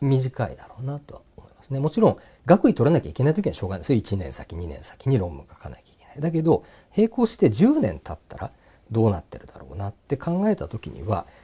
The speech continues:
なかなか、えっと、今はそこまで注目されてないような研究がクローズアップされる、えー、可能性は十分あると、えー、思うんですね。振り返ればね。ですので、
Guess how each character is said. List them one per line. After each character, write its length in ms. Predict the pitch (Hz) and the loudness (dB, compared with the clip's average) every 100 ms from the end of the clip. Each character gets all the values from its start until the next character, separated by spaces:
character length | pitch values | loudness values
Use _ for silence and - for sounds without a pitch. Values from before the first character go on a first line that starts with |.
| _ - | _ -2
な 160 | 156 | -2
か 140 | - 240 | 0 -2
な 140 | 240 | -2
か、 280 | 233 165 - | 2 2 2
え 60 | 107 | -4
っ 20 | |
と、 160 | - 135 | 0 0
今 240 | 220 254 | 4 4
は 100 | 92 | 2
そ 140 | - | -4
こ 140 | 101 143 | -4 0
ま 120 | 156 | 0
で 80 | 76 | -2
注 160 | - | -4
目 200 | 127 131 | -2 -2
さ 160 | - 131 | -4 -4
れ 80 | 135 | -2
て 120 | 135 | -2
な 200 | 131 165 | -2 -2
い 80 | - _ _ _ | -6 _ _ _
よ 140 | 135 117 | -2 -2
う 40 | |
な 100 | 101 | -2
研 260 | - 95 87 | -6 -12 -12
究 220 | - 90 | -12 -6
が 160 | 123 - | -4 -4
ク 120 | 107 | -4
ロ 80 | 110 | -4
ー 20 | |
ズ 100 | 113 | -2
ア 40 | |
ッ 40 | 131 | -4
プ 100 | - | -6
さ 140 | - | -14
れ 140 | - 67 | -14 -14
る、 180 | 62 _ _ _ - | -16 _ _ _ -14
え 120 | 80 | -14
ー、 20 | |
可 140 | - | -8
能 120 | 104 98 | -8 -6
性 160 | - | -6
は 80 | 104 | -6
十 140 | 95 135 | -2 -2
分 340 | 202 202 - - _ _ _ | 0 0 -2 -14 _ _ _
あ 100 | - | -6
る 140 | 165 - | -6 -8
と、 140 | - - _ _ _ - | -18 -20 _ _ _ -14
え 220 | 80 67 - | -14 -14 -8
ー、 40 | |
思 120 | 98 82 | -8 -8
う 40 | |
ん 40 | |
で 60 | 95 | -10
す 80 | 202 | -6
ね。 60 | |
振 120 | - 85 | -6 -6
り 140 | 71 | -12
返 160 | - 80 | -16 -16
れ 200 | - _ | -18 _
ば 100 | - | -20
ね。 220 | - 113 - - | -12 -12 -12 -18
で 80 | |
す 120 | - 196 | -4 -2
の 200 | 139 104 | 0 4
で、 240 | 139 | 4